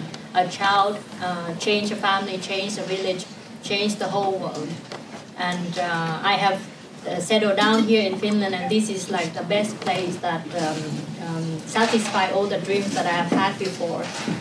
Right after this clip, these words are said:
The child, the children here are treated equally. The women are not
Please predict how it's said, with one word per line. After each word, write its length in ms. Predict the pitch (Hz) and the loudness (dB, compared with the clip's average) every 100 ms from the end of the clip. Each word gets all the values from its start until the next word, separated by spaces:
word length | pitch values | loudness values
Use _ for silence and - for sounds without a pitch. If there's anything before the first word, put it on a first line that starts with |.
| - - | -8 -10
The 140 | - 180 | -4 -2
child, 400 | 208 202 196 - | 2 2 2 0
the 60 | 196 | 2
children 420 | 240 226 226 208 | 8 10 10 6
here 200 | 214 214 | 6 6
are 100 | 175 | 4
treated 380 | - 226 202 190 | 2 2 2 2
equally. 600 | 214 214 208 196 196 190 | 2 2 4 2 4 2
The 140 | 190 180 | 2 4
women 360 | 214 220 196 | 6 6 6
are 140 | 185 - | 2 0
not 260 | 285 - | 0 0